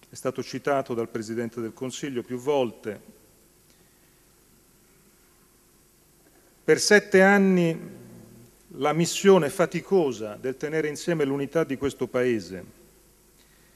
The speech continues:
del tenere alta l'orgoglio e l'identità nazionale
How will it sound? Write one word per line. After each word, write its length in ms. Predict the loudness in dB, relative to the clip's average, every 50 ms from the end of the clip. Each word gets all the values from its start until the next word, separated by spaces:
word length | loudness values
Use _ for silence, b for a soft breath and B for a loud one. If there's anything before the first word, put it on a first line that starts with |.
| b b b b b _ _
del 200 | 2 2 2 4
tenere 360 | 4 2 4 6 6 6 6
alta 600 | 6 6 4 2 2 -2 -4 -8 -8 -8 -8 -10 -14 -18 -20 -20 -20 -20 _ _ _ _ _ _ _ _ _ _ _ _ _
l'orgoglio 880 | 0 4 4 4 4 4 4 6 6 6 6 4 0 -2 -2 -2 -2 -2
e 160 | -2 -2 -2
l'identità 560 | -2 0 0 0 0 -2 -4 -4 -4 -2 -2
nazionale 1000 | -2 -2 -4 -4 -4 -6 -4 -2 -2 -2 -2 -2 -4 -6 -8 -10 -12 -18 -20 -20